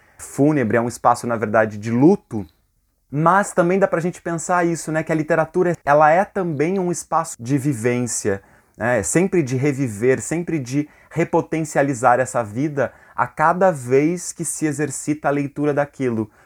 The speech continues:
porque a ca-, a cada vez aquilo cria no-, uma nova potência de existir, uma nova potência de vida. Então acho que, diferente daquela fotografia, né, que capturou a realidade, a literatura é sempre uma realidade em potência,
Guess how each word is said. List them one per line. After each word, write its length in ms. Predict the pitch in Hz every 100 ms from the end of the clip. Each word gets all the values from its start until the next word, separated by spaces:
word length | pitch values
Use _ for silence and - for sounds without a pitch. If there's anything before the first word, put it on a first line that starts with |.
| -
porque 160 | 120 131
a 40 |
ca-, 200 | - 127
a 100 | 120
cada 280 | - 156 160
vez 300 | 123 156 151
aquilo 380 | 147 - 143 147 -
cria 360 | 160 196 180
no-, 180 | 151 139
uma 220 | 131 135
nova 280 | 127 139 151
potência 600 | - 139 - 123 135 123
de 100 | 113
existir, 640 | 113 113 - - 120 - - - -
uma 160 | 107 110
nova 240 | 120 127
potência 480 | 123 120 120 123 127
de 120 | 110
vida. 480 | 104 101 123 123 127 - _ - -
Então 320 | 113 123 123
acho 180 | 123 -
que, 240 | 135 135 - - -
diferente 560 | 104 117 143 135 147
daquela 300 | 131 127 120
fotografia, 760 | 120 110 113 113 110 - 110 110
né, 140 | 113
que 180 | - 113
capturou 840 | - 110 - - 123 120 131 135 _ _
a 120 | - 104
realidade, 640 | 113 110 101 120 147 147
a 40 |
literatura 580 | 131 127 135 127 143 151
é 20 |
sempre 420 | 143 156 165 - 175
uma 220 | 151 151
realidade 600 | 143 143 143 139 147 139 -
em 200 | 190 220
potência, 880 | 190 - - 147 180 - - 196